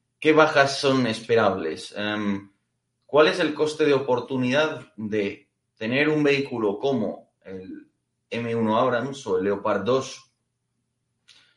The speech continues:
Que yo creo que una de las reticencias que hay a entregarlos es el tema de la logística, claro. Un puente que, los puentes tienen mucho más problemas porque pesan entre veinte y treinta toneladas más, ¿no?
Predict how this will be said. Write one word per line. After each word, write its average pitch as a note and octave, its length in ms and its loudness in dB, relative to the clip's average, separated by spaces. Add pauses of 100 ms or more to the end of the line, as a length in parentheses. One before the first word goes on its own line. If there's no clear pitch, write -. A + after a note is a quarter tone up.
(380)
Que G2 240 -2
yo G#2+ 140 -4
creo B2+ 160 2
que B2+ 80 -2
una B2 100 4
de A#2 80 4
las A2 120 4
reticencias A2 600 -2
que A2+ 120 -6
hay G#2+ 40 2
a G#2+ 40 0
entregarlos G#2+ 520 0
es G2+ 80 -6
el G2+ 140 -4
tema G2+ 220 0
de F#2 60 0
la F2+ 80 0
logística, - 540 -8
claro. - 400 -10
Un - 220 -18
puente G#2+ 420 -4
que, F#2 340 -8 (180)
los G2 180 -10
puentes G#2+ 600 -4
tienen G#2 220 -2
mucho G2+ 300 -2
más G2 220 -4
problemas A#2 400 0
porque G2+ 200 -2
pesan G2+ 480 -4
entre G2+ 220 -6
veinte G2+ 240 -4
y G2 40 -6
treinta G2 320 -6
toneladas F#2+ 460 -2
más, A#2 280 -2
¿no? C#3 320 -4